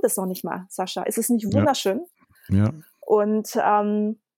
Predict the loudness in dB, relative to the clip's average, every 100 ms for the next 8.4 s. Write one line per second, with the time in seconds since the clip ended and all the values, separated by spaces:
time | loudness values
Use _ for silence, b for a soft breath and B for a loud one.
0 | -20 -4 2 2 2 2 0 2 2 0
1 | 0 2 2 0 -4 -2 -2 -6 -8 -12
2 | _ _ _ -20 -20 -18 -12 -2 2 2
3 | 2 0 -4 -4 -4 0 0 0 -4 -4
4 | -2 -2 -2 -4 -4 -6 -4 -4 -2 -4
5 | B B B B B -2 0 2 0 2
6 | 2 4 4 2 -2 -4 -6 -4 0 2
7 | 0 0 -2 -2 0 2 2 0 0 -2
8 | -2 0 -2